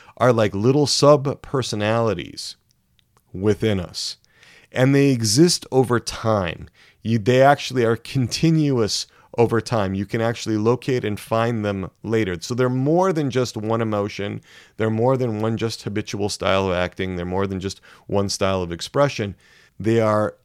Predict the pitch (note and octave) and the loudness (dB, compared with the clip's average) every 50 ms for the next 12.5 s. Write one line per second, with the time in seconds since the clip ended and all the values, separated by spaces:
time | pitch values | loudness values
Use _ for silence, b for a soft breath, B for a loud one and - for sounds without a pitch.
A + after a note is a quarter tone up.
0 | - - - - - A2 G#2+ - - - - - - - B2 B2 B2+ B2+ B2 - | -18 -16 -14 -8 -4 -4 -4 -4 -4 -8 -12 -10 -6 -4 -2 0 0 0 -2 -4
1 | - - A#2 G#2 F#2+ F#2 G2+ A2 C3+ D#3+ E3 - - - D2 C#2 G#1 G1+ - - | -6 -4 -4 -4 -2 0 0 0 2 0 0 -2 -2 -4 -6 -8 -10 -10 -10 -8
2 | - - - _ _ _ _ _ _ _ _ _ _ _ _ _ _ _ _ _ | -8 -8 -10 _ _ _ _ _ _ _ _ _ _ _ _ _ _ _ _ _
3 | - - G#2 G#2 G2+ F#2+ F#2 F#2 F2 - - _ _ _ _ _ _ _ _ _ | -2 2 4 4 4 4 2 0 -4 -8 -16 _ _ _ _ _ _ _ _ _
4 | _ _ _ - - - C#3 C3+ B2 A#2+ A#2 A2+ A2 A2 G#2 - - - - _ | _ _ _ -10 -4 0 2 4 4 4 2 2 0 -2 -2 -4 -6 -10 -12 _
5 | _ _ _ _ - G2 F#2 D#2+ D2+ - G2+ G#2+ A2 A2 - - G2+ G2 - G#2+ | _ _ _ _ -8 -6 -6 -4 -2 0 2 2 2 0 -2 -4 -4 -4 -2 -2
6 | G2+ F#2+ - - F#2 F#2 F2+ E2+ - - - - F#2 G2 G#2 G#2 G#2 G#2 G2+ G2+ | -2 -2 -2 -4 -6 -6 -6 -6 -8 -10 -10 -8 -6 -2 -2 0 0 0 0 0
7 | G2+ G2+ G2 F#2+ F#2 - - - b b b b b b - - G2+ F#2+ F2+ D#2 | 2 0 0 0 -2 -4 -6 -10 b b b b b b -2 0 0 2 0 -2
8 | - - - - F2 E2 - - F#2 - A2 - - A2 F#2+ - G#2+ G2+ F#2+ - | -6 -12 -8 -6 -4 -4 -4 -6 -4 -4 -4 -4 -4 -6 -4 -2 -2 -2 -2 -2
9 | - F2+ E2 F2 F2 F#2 G2 F#2+ - - G#2 G2+ G2 F#2+ F2+ - - - F#2 F#2 | -4 -6 -4 -4 -2 -2 -2 -2 -2 -2 -2 0 0 0 -2 -2 -4 -2 0 2
10 | F#2+ F#2+ F#2+ F#2+ G2 - - - b b b b b b - - _ _ _ - | 2 2 2 2 0 -2 -6 -12 b b b b b b -20 -20 _ _ _ -4
11 | A#2 A2 G#2 G#2+ A2+ B2+ C#3+ D3 C#3+ C3 B2+ B2 A#2+ A#2 - A#2+ G#2 - - F#2+ | -2 0 2 4 4 4 4 4 4 2 0 0 -2 -2 -4 -6 -6 -6 -6 -6
12 | F#2+ F#2 F2 E2 D2+ - - - - - | -6 -6 -6 -8 -10 -14 -16 -18 -18 -18